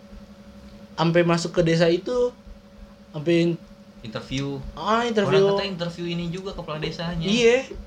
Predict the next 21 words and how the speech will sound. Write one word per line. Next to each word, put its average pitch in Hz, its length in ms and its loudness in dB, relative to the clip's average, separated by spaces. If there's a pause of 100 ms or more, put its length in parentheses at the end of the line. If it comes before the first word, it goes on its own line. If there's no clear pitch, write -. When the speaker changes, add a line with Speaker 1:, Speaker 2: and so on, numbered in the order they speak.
(320)
Speaker 1:
Kayak 165 180 -6
gitu, 214 260 -6
da-, 233 200 0
apa 214 180 -10
ya 185 140 -6
namanya 131 400 -2
ya? - 40 -12 (200)
Nama 127 280 -4
konten, 131 440 -6
nama 131 340 -4
YouTube-nya 143 380 -4
tuh. 165 120 -8 (760)
Gua 135 100 -6
lupa 120 300 -10
anjing. 139 400 -8
Cewek, 196 320 2
pokoknya 202 260 0
cewek. 180 300 -4 (680)
Speaker 2:
Terus 165 220 -8
ini 165 320 -4
di, 151 200 -4